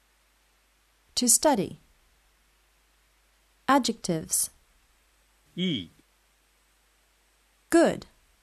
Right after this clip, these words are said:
Speaker 2: 早い。
Speaker 1: Early. Adverbs.
Speaker 2: あまり。
Speaker 1: Not much.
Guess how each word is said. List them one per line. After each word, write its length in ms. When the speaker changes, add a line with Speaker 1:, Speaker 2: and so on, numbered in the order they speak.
Speaker 2:
早 400
い。 160
Speaker 1:
Early. 440
Adverbs. 800
Speaker 2:
あ 120
ま 220
り。 240
Speaker 1:
Not 220
much. 580